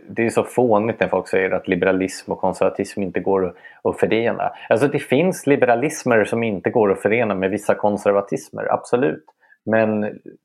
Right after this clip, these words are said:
liberalkonservatism är en tanketradition med mer än hundra år på nacken och inte konstigare eller mer motsägelsefull än till exempel socialliberalism. Men sen finns det ju annan konservatism som inte alls är liberal och andra former av liberalism som inte alls är,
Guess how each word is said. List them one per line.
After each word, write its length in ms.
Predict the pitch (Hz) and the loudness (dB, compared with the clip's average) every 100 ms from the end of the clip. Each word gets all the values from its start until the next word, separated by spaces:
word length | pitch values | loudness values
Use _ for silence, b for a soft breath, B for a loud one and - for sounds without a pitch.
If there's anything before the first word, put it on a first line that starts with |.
| _ - | _ -8
liberalkonservatism 1400 | 101 110 120 113 - 95 95 - 101 101 - - - 120 | -2 0 2 2 0 -2 -2 -2 0 0 -2 -6 -6 -4
är 280 | 104 117 | 2 2
en 140 | 120 107 | 2 0
tanketradition 840 | 117 107 - 92 95 98 139 131 | -2 -2 -4 -2 0 2 0 -2
med 120 | 104 101 | -2 0
mer 160 | 104 | 0
än 120 | 101 | 0
hundra 420 | 90 113 101 95 101 | 0 -2 0 2 2
år 200 | 101 98 | 2 0
på 140 | 104 | 2
nacken 540 | 120 120 - 139 147 117 B B B | 0 0 -4 0 0 -2 B B B
och 180 | - 113 | 0 2
inte 240 | 113 95 - | 2 0 0
konstigare 680 | 113 101 - 110 107 98 | 0 -2 -4 2 4 4
eller 140 | 95 98 | 4 2
mer 180 | 98 98 | 2 0
motsägelsefull 1000 | 98 92 - 95 90 95 104 101 92 90 _ 104 | 0 -4 -4 -4 -2 -2 0 0 -2 -8 _ -6
än 180 | 90 | -6
till 160 | 82 95 | -6 -6
exempel 360 | 92 92 90 92 _ _ _ | -2 -4 -4 -10 _ _ _
socialliberalism. 1600 | - 113 - 104 98 90 - _ _ 95 95 87 104 147 - - _ _ _ _ _ _ - | -4 -2 2 4 4 2 -4 _ _ -4 -2 0 0 -2 -6 -20 _ _ _ _ _ _ -4
Men 100 | 110 | 0
sen 160 | 120 113 | 2 2
finns 240 | 175 139 | 2 2
det 80 | 120 | 2
ju 80 | 107 | 4
annan 380 | 101 101 147 | 4 2 0
konservatism 720 | 143 107 95 98 98 101 - 107 | 2 -2 0 -2 -2 -4 -6 -10
som 220 | - 101 | -6 -6
inte 200 | 101 98 | -4 0
alls 320 | 110 156 - | 2 2 2
är 40 | 101 | 0
liberal 600 | 98 87 - 90 - 101 | 0 -2 -2 -2 -2 -2
och 160 | - | 0
andra 280 | 101 90 123 | 0 2 0
former 260 | - 110 101 | 2 0 2
av 100 | 98 | 2
liberalism 640 | 101 98 104 110 - 107 | 0 2 2 0 -4 -10
som 180 | - 107 | -6 -4
inte 160 | 101 | -2
alls 300 | 104 123 104 | 2 2 2
är, 80 | 101 | -2